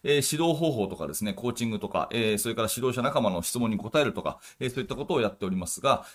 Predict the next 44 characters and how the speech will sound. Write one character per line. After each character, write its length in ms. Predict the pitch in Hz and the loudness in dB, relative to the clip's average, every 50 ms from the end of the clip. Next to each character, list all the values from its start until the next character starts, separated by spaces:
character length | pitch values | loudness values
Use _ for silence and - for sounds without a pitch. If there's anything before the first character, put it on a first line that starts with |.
| - - | -10 -4
え 100 | 139 135 | -2 -2
ー、 20 | 135 | 0
今 180 | 135 - 160 117 | 2 2 2 2
日 20 | |
は 80 | 90 90 | 2 2
ね、 80 | 98 | 0
ち 100 | 95 101 | -4 -6
ょ 40 | 101 | -8
っ 40 | - | -6
と 80 | 90 92 | -4 -2
B 180 | 95 98 110 104 | 0 0 0 0
リ 80 | 104 | 0
ー 40 | 95 | -2
グ 60 | 85 | -2
の 140 | 80 78 78 | -4 -6 -8
フ 100 | - - | -4 -2
ァ 60 | 113 | -2
イ 40 | 110 | -2
ナ 60 | 95 | 0
ル 100 | 87 85 | -2 -2
見 120 | 82 87 101 | -2 0 2
ど 100 | 117 123 | 2 2
こ 120 | - 131 | 2 0
ろ 80 | 120 - | -2 -2
と 100 | 98 85 | -2 -2
い 60 | 87 | -4
う 40 | 78 | -4
と 80 | 90 | -4
こ 100 | - 107 | -4 -2
ろ 40 | 117 | 0
で、 80 | 101 85 | 0 -2
個 160 | - - 131 | -2 -2 -4
人 160 | 131 160 165 | -2 -2 -4
的 160 | 160 170 151 | -4 -4 -2
に 80 | 160 151 | -2 -2
私 220 | 127 127 139 - | -2 -2 -2 -2
は 80 | 170 147 | 0 0
リ 100 | 120 113 | 0 2
バ 140 | 101 107 107 | 2 2 2
ウ 60 | 107 | 2
ン 40 | 104 | 2
ド 60 | 143 | 2
に 80 | 180 | 0
非 20 | 147 | 0